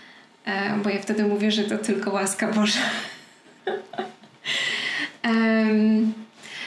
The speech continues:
ale też, e, w-, przy-, e, wspólnota, e, przyjaciół oblubieńca ma, e, piękny charyzmat i, e, wprowadza w piękną duchowość bycia przyjacielem Jezusa, e, i pokazuje, że ja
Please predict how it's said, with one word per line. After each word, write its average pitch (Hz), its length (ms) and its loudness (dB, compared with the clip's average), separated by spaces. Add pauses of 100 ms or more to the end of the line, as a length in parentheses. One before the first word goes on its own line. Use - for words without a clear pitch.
(400)
ale 233 180 0
też, 233 320 0
e, 220 320 2
w-, 220 160 -2
przy-, - 260 -2
e, 220 100 2
wspólnota, 233 720 0
e, 220 120 0
przyjaciół 233 380 0
oblubieńca 220 520 4
ma, 220 580 2
e, 208 500 2
piękny 247 300 2
charyzmat 214 540 -2 (100)
i, 208 480 2
e, 214 120 -2
wprowadza 214 440 -2
w 214 120 -2
piękną 208 540 0 (240)
duchowość 208 580 -2 (180)
bycia 208 460 0 (560)
przyjacielem 196 580 -2
Jezusa, 185 480 -2 (920)
e, 202 220 0 (100)
i 208 240 2
pokazuje, 202 680 0
że 196 460 0 (420)
ja 208 180 0